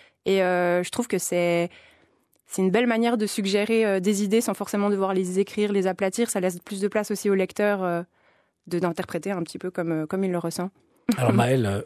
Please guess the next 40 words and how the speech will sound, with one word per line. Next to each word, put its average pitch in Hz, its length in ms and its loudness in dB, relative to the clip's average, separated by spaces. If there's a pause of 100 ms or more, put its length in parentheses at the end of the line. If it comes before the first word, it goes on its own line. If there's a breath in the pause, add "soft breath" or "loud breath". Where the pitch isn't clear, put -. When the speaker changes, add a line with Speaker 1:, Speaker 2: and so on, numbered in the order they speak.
Speaker 2:
au, 107 320 -10
au 110 40 -6
bout 123 180 0
de 113 100 0
ce, 104 280 -6
ce - 140 -6
livre, 113 300 -2
va 101 220 -2
évidemment 110 440 0 (300 loud breath)
être 123 220 -4
transformée. 139 720 0 (360 loud breath)
Speaker 1:
Mhm. 202 100 -2
Speaker 2:
<laughs> 233 320 4
C'est 156 240 -2
un 127 100 2
personnage 135 500 0 (340 loud breath)
qu'on 120 160 0
suit 185 300 -2
donc 117 220 2
dans 156 200 0
sa 135 180 -4
transformation, 113 560 -2
dans 170 120 2
sa 110 180 -2
mue, 123 300 4 (340 loud breath)
qui - 80 -10
est - 100 -8
une 110 100 4
mue 123 140 4
vers 101 160 0
quelque - 200 -6
chose 113 160 -2
de 98 80 -4
positif, 113 640 -2
bien 101 140 -2
entendu. 104 340 -4
C'est - 100 -4
un - 60 0
Speaker 1:
Oui. 185 80 0
Speaker 2:
livre, 98 240 -4